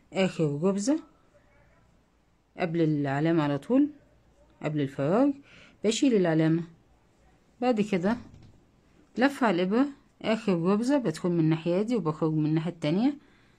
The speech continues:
وباخد عمود أمامي، لف على الإبرة، من داخل الفراغ بقى بدخل وباخد أول عمود،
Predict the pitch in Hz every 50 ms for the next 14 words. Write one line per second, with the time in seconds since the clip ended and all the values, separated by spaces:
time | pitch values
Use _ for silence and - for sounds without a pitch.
0 | _ _ _ _ _ _ _ - - _ _ _ _ _ _ _ _ _ _ -
1 | - 147 151 156 175 185 - - 254 247 226 - 160 139 139 135 139 151 160 160
2 | - 190 180 160 147 131 127 135 - - _ _ _ _ _ _ _ _ _ _
3 | _ _ _ _ _ _ _ _ _ _ _ _ _ _ _ _ _ _ _ _
4 | - 262 285 320 320 - 254 208 170 127 147 151 147 131 139 - - _ _ _
5 | - _ _ _ - - - - - _ - - - _ - - 185 196 196 196
6 | 247 277 277 247 - - 180 165 160 165 165 - 196 202 214 233 240 220 214 226
7 | 240 269 294 285 - _ - 196 143 147 - - - 190 214 247 247 - - _
8 | - 160 143 127 131 131 143 151 156 - 170 165 - - _ _ _ _ _ _
9 | _ _ _ _ _ - - 160 165 175 175 175 170 180 196 208 226 226 226